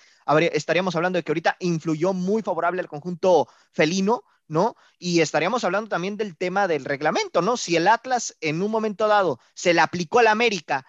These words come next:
hace un año, ¿no? Pues era para que en esta ocasión volviese a, a intentar demandar. Entonces, ese fue el problema, creo, en este sentido con, con Tigres, ¿no? A final de cuentas, la eliminatoria se declina a favor de los rojinegros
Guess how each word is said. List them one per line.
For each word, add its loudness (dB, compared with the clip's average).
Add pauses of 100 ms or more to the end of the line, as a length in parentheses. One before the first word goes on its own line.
hace 0
un 0
año, 0
¿no? -8
Pues -6
era 2
para 0
que -4
en 0
esta -2
ocasión -4 (240)
volviese 4
a, 4
a -4
intentar 0
demandar. 2
Entonces, -2 (300)
ese 2
fue 0
el -4
problema, -4
creo, -2
en -6
este -10
sentido 0 (320)
con, 0
con -2
Tigres, 0
¿no? 0 (320)
A 2
final 2
de 0
cuentas, 2
la -2
eliminatoria -2
se -4
declina 0
a 0
favor -2
de -6
los -2
rojinegros -2